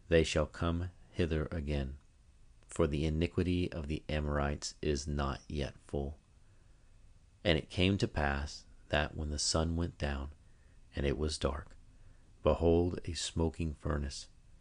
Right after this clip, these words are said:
and a burning lamp that passed between those pieces. In the same day the Lord made a covenant with Abram, saying, "Unto thy seed have I given this land,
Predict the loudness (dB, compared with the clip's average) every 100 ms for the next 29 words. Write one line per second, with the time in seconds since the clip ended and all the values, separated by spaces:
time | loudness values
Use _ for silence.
0 | -20 -20 -10 -2 0 2 4 6 6 2
1 | 2 2 0 -4 -8 -6 -4 -4 -4 -6
2 | -10 -12 -10 -6 4 4 4 -2 -6 -8
3 | -10 -10 -8 -10 -12 -14 -20 -20 -20 0
4 | 4 6 6 6 6 8 8 6 6 2
5 | 4 4 4 2 0 -2 -4 0 0 0
6 | -6 -8 -8 -6 -4 -4 -4 -8 -12 -16
7 | -4 0 2 2 -4 -10 -20 -20 -20 -20
8 | 2 6 6 6 6 8 6 4 2 2
9 | 2 4 2 0 -2 0 0 0 -2 0
10 | -2 -4 -4 -4 -2 -4